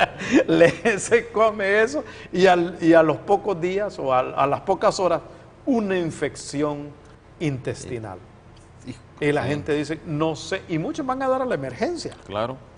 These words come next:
Speaker 1: Porque se comieron algo que venía cargado con unas bacterias de otro país, de otro ambiente, ¿ok? Y lo intoxicó.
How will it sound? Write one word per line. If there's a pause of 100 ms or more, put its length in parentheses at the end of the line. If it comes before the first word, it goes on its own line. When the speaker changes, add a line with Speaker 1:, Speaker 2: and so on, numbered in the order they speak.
(360)
Speaker 1:
Porque
se
comieron (1200)
algo
que
venía
cargado
con
unas
bacterias
de
otro
país,
de
otro
ambiente, (260)
¿ok? (720)
Y
lo
intoxicó.